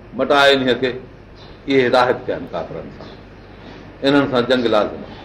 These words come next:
قل ما يكون لي ان ابدله، چوين ته مان بدلائڻ جي حق ۾ نه آهيان، ڇو ته مون کان اها ڳالهه نه ٿيندي. پنهنجي طر-، طرفان، من تلقاءِ نفسي.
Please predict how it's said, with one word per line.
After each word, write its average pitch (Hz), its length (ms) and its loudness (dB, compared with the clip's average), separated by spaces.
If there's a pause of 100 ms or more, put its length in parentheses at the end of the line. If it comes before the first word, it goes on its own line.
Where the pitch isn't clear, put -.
(1300)
قل 131 80 2
ما 135 200 4
يكون 139 420 2
لي 127 160 4
ان 120 80 2
ابدله، 120 720 2
چوين 127 300 4
ته 127 60 0
مان 120 240 0
بدلائڻ 120 540 4
جي 156 220 4 (720)
حق ۾ 113 160 0 (160)
نه 120 100 2
آهيان، 127 200 2 (540)
ڇو 113 120 -6
ته 110 60 -2
مون 120 220 -4
کان 113 120 0
اها 107 140 4
ڳالهه 101 260 0
نه 104 80 -4 (100)
ٿيندي. 82 340 -14 (540)
پنهنجي 113 240 2
طر-، - 280 -2
طرفان، 95 300 -4 (200)
من 104 220 -4
تلقاءِ 95 400 0
نفسي. - 340 -10